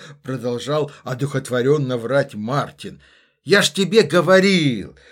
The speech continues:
Ты, видимо, забы-", Он резко умолк, так как в этот момент отчетливо осознал, какие именно деньги нашла жена.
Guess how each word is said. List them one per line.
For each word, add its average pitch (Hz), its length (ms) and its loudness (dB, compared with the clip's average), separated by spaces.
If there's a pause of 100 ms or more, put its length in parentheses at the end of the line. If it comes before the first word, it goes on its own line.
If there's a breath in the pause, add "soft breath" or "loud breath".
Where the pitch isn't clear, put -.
(140 loud breath)
Ты, 190 140 -2
видимо, 190 400 0
забы-", 185 420 0
Он 156 240 2
резко 147 420 -4
умолк, 220 1000 -10 (680)
так - 260 -20
как 95 220 -20
в 107 60 -16
этот 101 280 -18
момент 117 480 -14 (380 soft breath)
отчетливо 104 760 -12
осознал, 110 680 -14
какие 143 680 -14
именно 131 640 -16
деньги 127 560 -16
нашла 127 520 -16
жена. 131 760 -16